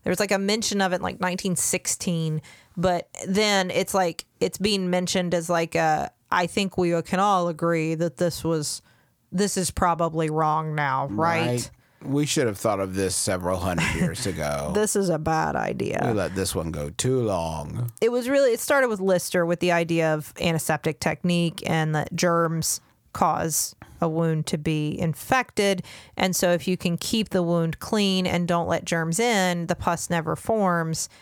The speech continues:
Speaker 1: And that's better, not worse, because infection is always a bad thing in a wound. You don't want infection in a wound,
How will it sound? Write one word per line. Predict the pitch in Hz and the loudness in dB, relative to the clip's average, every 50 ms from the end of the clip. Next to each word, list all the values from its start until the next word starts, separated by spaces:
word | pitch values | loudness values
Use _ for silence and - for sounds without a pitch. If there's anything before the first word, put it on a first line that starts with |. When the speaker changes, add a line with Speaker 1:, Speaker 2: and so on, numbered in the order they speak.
| - - _ _ _ _ _ | -20 -20 _ _ _ _ _
Speaker 1:
And | - 165 160 | -2 0 2
that's | 170 165 160 - - | 2 0 0 -2 -4
better, | 170 147 - 180 208 220 202 - - - 165 160 147 - _ _ _ _ | -6 0 2 2 4 4 2 2 0 -2 -4 -6 -6 -8 _ _ _ _
not | 170 160 156 - - - | 0 0 0 0 0 0
worse, | 175 180 160 - - 175 156 - - - - - - - _ _ _ | 0 0 0 0 0 -2 -2 -2 -4 -4 -6 -8 -12 -20 _ _ _
because | - 175 160 - 170 165 160 151 - | -4 -2 0 2 0 0 0 -2 -2
infection | - 190 165 156 - - 180 175 - - - 180 170 170 | -2 -2 -2 0 0 0 0 0 0 -2 -2 0 0 0
is | 170 160 - | 0 0 0
always | - - - 175 170 165 165 160 - - - - | 0 2 0 2 2 0 -2 -2 -4 -8 -4 -4
a | 165 | -4
bad | 156 - 170 160 156 151 151 - | -2 0 0 0 0 -2 -4 -4
thing | _ - 175 - 175 170 | _ -4 -4 -2 -4 -4
in | - - | -4 -4
a | - | -4
wound. | - - 185 185 - - 180 170 - - _ | -4 -4 -4 -2 -2 -4 -4 -6 -8 -8 _
You | - 175 | -4 -2
don't | 156 - 165 160 156 - | 0 0 -2 -2 -4 -4
want | 165 160 151 156 - - - - - _ _ _ _ - | -4 -4 -4 -4 -6 -8 -10 -16 -18 _ _ _ _ -6
infection | 160 151 151 - - - - - - 170 160 | -4 -4 -2 -4 -6 -6 -4 -4 -4 -2 -2
in | 156 156 156 | 0 0 0
a | 151 | 0
wound, | 151 156 156 151 156 151 151 151 | 0 -2 -2 0 -2 -2 -4 -6